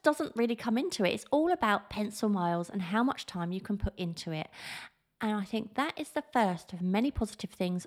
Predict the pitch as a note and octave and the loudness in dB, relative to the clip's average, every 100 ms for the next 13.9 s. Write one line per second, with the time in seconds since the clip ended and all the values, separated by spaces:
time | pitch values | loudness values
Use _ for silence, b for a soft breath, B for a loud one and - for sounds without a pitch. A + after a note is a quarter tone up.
0 | - E4+ D#4 F#3+ G3 - - B B B | -2 0 2 2 2 -4 -20 B B B
1 | B - G3 - G#3+ F#3+ G3+ G3 F3+ F#3 | B -8 -6 2 2 2 0 0 0 -2
2 | C3 - - F3 F3 F3+ F3+ - F#3+ F3 | -2 -2 -4 -2 -2 0 0 -2 -4 -2
3 | E3 E3 A#3 C#4 - - F#3 F#3 G3 G3+ | -4 -4 -6 -6 -4 -2 0 0 0 0
4 | G3+ F3 F3 - - G3+ G3+ - F4+ D4 | 0 0 -4 -8 2 4 4 2 0 2
5 | G2+ F3+ - _ B B B B - C#4+ | 0 -4 -8 _ B B B B 2 4
6 | D4+ D4 D#4 - G3 F#3+ F3+ - F#3 B3 | 4 4 2 2 -2 -2 -4 -4 -4 -4
7 | - - G3+ G3+ F3+ E3 E3 E3 B3 - | -8 -6 -2 0 0 -2 0 2 2 0
8 | _ G#3 G3 F#3+ F3+ G3 G#3+ - - E3+ | _ -4 0 0 2 2 0 -4 -4 0
9 | G3 D4+ - _ _ _ _ _ _ _ | 2 0 -4 _ _ _ _ _ _ _
10 | - A3+ A3+ A3+ G#3+ G3+ F#3+ F#3+ - F#3+ | 0 4 6 6 4 4 4 4 2 0
11 | F#3 F#3 F3+ - - - - G#3+ G3 - | 0 -2 -4 -10 -16 -20 -4 -2 -2 -2
12 | E3+ - F3 F3 F3+ E3+ - E3+ E3+ E3+ | -6 -6 -8 -6 -4 -4 -4 -4 -4 -4
13 | E3+ E3+ E3 E3+ E3 F#3+ E4+ E2+ | -2 0 0 -2 -2 0 0 0